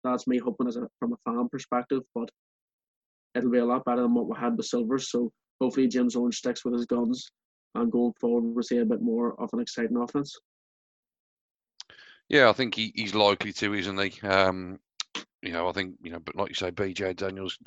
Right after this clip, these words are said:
Speaker 2: obviously carries more of that dual threat capability, um, you know, which when you got an offense that's struggling to move the ball, it's good to have that additional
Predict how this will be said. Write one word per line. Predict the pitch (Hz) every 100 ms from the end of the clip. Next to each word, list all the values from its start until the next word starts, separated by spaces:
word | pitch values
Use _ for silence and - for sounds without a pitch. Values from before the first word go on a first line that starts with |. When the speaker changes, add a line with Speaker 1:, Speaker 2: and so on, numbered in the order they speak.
| -
Speaker 2:
obviously | 95 92
carries | 95 98 95 82
more | 92 95 92 92 -
of | 92 80
that | 101 -
dual | 98 98 95
threat | 113 -
capability, | - 101 98 90 98 98 - 101 90 - - - - - 131
um, | 113 101 98 - _
you | 95
know, | 95
which | 98 - - -
when | 101
you | 95
got | 98 101
an | 101
offense | 92 107 95
that's | -
struggling | - 107 95 95
to | 95
move | 101 98
the | 90
ball, | 85 101 98 101
it's | 95
good | - 107 -
to | 104
have | 101 87
that | 101
additional | 95 92 98 - 98 98